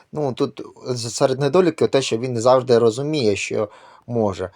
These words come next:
Е, серед недоліків те, що запро-, запитує телефон, хоча я не хотів його писати. Всі інші,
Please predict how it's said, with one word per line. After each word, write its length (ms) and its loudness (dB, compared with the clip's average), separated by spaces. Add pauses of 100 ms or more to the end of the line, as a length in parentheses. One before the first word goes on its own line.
(380)
Е, 340 -2
серед 760 2
недоліків 520 0
те, 140 2
що 180 -4
запро-, 440 0
запитує 440 0
телефон, 540 0
хоча 280 2
я 60 2
не 100 -6
хотів 420 -6
його 260 -8
писати. 600 -10 (720)
Всі 380 -4
інші, 520 -2